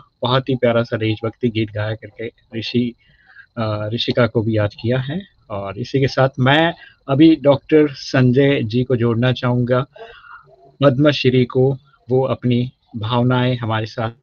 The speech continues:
साझा करें और निर्मला दीदी के बारे में कुछ बातें अपने शेयर करें और ब्रह्म कुमारी संस्थान में आकर उनका जो एक्सपीरियंस है वो साथ में जोड़े। जी,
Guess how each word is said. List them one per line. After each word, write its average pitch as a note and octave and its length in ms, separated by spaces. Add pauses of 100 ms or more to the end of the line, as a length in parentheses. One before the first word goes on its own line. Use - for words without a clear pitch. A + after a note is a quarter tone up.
(140)
साझा A2 400
करें A#2 300 (200)
और G2 240
निर्मला A#2 360
दीदी G2+ 300
के G#2 140
बारे F#2+ 200
में D3 180 (360)
कुछ - 240
बातें G#2+ 260
अपने A2+ 340
शेयर G#2+ 320
करें C#3+ 300 (380)
और D#3+ 120
ब्रह्म D3 240
कुमारी D3 320
संस्थान C#3+ 680
में C3+ 200
आकर A#2+ 400
उनका A#2 280
जो G#2+ 140
एक्सपीरियंस B2+ 600
है C#3 120 (120)
वो A#2 120
साथ G2 240 (120)
में F3 100
जोड़े। F#2 240 (260)
जी, B2+ 220